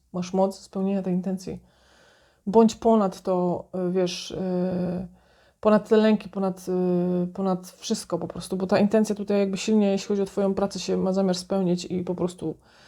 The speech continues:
pozwól sobie, żeby ten kluczek do ciebie dotarł. To jest taka bardzo silna, jeszcze ta czerwona karta z takim, tu mi się też zaznaczyła czerwona, czerwona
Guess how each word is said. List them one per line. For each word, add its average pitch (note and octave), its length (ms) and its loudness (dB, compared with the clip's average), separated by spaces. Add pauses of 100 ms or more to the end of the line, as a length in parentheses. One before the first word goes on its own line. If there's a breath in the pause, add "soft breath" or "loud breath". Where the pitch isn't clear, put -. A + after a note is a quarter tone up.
(260 soft breath)
pozwól A3 280 6
sobie, G#3 240 0
żeby G3 160 -2
ten F#3+ 160 -2
kluczek G3 300 -2
do F#3+ 100 -2
ciebie F#3+ 220 2
dotarł. F#3+ 280 0
To F#3 60 -6
jest F#3 120 -4
taka F#3 180 -2
bardzo F#3+ 240 0
silna, F#3+ 420 -2 (400 loud breath)
jeszcze G#3 160 -2
ta G3 120 0
czerwona G3 400 0
karta G3+ 260 -4
z - 60 -12
takim, F#3+ 280 -4
tu - 180 -2
mi G#3 80 6
się G#3+ 100 2
też G#3+ 100 4
zaznaczyła G3 500 0 (360)
czerwona, G3 380 -2 (180)
czerwona F#3 840 -2